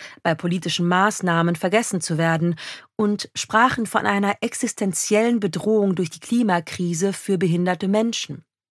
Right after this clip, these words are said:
Seitdem lässt mich dieses Thema nicht mehr los. Was bedeutet Ökoableismus?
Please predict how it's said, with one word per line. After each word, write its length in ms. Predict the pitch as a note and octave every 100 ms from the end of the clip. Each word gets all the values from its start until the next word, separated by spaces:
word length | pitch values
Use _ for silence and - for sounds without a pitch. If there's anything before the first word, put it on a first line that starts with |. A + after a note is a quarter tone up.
| _ _ _ _ _ - - - -
Seitdem 540 | - F3+ F3 F#3+ G#3
lässt 320 | F#3+ F3+ - F#3+
mich 120 | D#3+
dieses 320 | F#3+ G3 -
Thema 360 | - F3 E3+ E3+
nicht 240 | D3 -
mehr 100 | F#3+
los. 500 | E3 C#3 D3+ - _ _ _ _ _ _ _ _ _ _ _ _ _ _ _ _ _ _ _ _ _ _ _ _ _ _ _ _ _ _ _
Was 300 | F#3 C4 C#4
bedeutet 800 | - A#3 G3 F#3+ G#3+ G3+ - - _ -
Ökoableismus? 1500 | A3 A#3+ - D#3+ D3+ D3+ D3+ D3 C#3+ - D3 D3 - - -